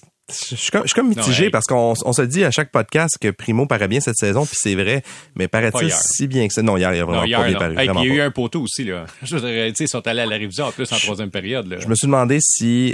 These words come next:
Speaker 1: euh, il y aurait eu une révision supplémentaire, si ça
Speaker 2: Ouais.
Speaker 1: avait, si le, le, le,
Speaker 2: Ça
Speaker 1: si
Speaker 2: avait
Speaker 1: les
Speaker 2: été
Speaker 1: pa-,
Speaker 2: très
Speaker 1: si les Panthers
Speaker 2: serré.
Speaker 1: auraient chialé plus que ça,
Speaker 2: Ouais,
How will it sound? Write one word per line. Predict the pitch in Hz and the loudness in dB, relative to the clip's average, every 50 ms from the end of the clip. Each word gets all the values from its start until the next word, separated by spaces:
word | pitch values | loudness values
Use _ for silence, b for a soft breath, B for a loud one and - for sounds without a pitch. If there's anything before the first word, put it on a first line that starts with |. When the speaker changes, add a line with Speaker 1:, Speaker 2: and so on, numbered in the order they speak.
| - 104 | 0 0
Speaker 1:
euh, | 98 95 95 92 92 92 92 | 2 2 2 2 2 2 2
il | 92 92 | 2 2
y | 95 | 2
aurait | 92 95 95 | 0 2 0
eu | 101 | 0
une | 113 | 0
révision | 113 104 98 95 90 95 101 104 113 | 0 0 -2 -2 0 0 0 0 0
supplémentaire, | - - - - 101 101 95 87 87 - 92 92 98 101 104 101 | -2 -2 -2 0 0 2 2 0 0 0 0 0 0 -2 -2 -4
si | - - - - 98 95 | -4 -4 -4 -4 -4 -4
ça | - 95 | -4 -4
Speaker 2:
Ouais. | 90 87 | -4 -4
Speaker 1:
avait, | 82 - | -6 -8
si | - - - | -10 -8 -6
le, | 98 98 87 | -2 -2 -2
le, | 87 87 82 | -2 -2 -4
le, | 87 | -6
Speaker 2:
Ça | 85 - | -6 -6
Speaker 1:
si | - - | -6 -4
Speaker 2:
avait | 113 107 | -2 -2
Speaker 1:
les | 107 | 0
Speaker 2:
été | 98 120 | 0 0
Speaker 1:
pa-, | |
Speaker 2:
très | - 117 | -2 0
Speaker 1:
si | 101 | 0
les | 135 123 | 2 2
Panthers | 135 117 - 143 139 139 | 2 2 4 2 2 4
Speaker 2:
serré. | 131 113 | 2 2
Speaker 1:
auraient | 104 107 | 2 2
chialé | - - 98 95 101 104 | 0 0 0 0 0 -2
plus | - 107 101 - | -4 -6 -6 -4
que | - 87 | -6 -6
ça, | - - - 82 | -6 -4 -4 -4
Speaker 2:
Ouais, | 90 | -4